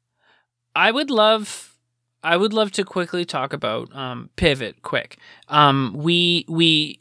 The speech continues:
we, we've talked about rom-coms. We talk about how, you know, they're, they're formulaic, they're fun. Some are better than others, and the ones that are better are the ones that adju-, uh,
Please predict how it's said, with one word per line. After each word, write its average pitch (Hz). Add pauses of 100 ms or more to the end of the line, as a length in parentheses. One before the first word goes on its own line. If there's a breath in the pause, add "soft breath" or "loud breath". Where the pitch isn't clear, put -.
(120)
we, 175
we've 175
talked 220
about 240
rom-coms. 151
We 156
talk 160
about 151
how, 143
you 190
know, 175
they're, 180
they're 185
formulaic, 185
they're 165
fun. 156 (260 soft breath)
Some 202
are 208
better 165
than 160
others, 143
and 139
the 143
ones 165
that 165
are 151
better 143
are 135
the 135
ones 131
that 123
adju-, 127
uh, 120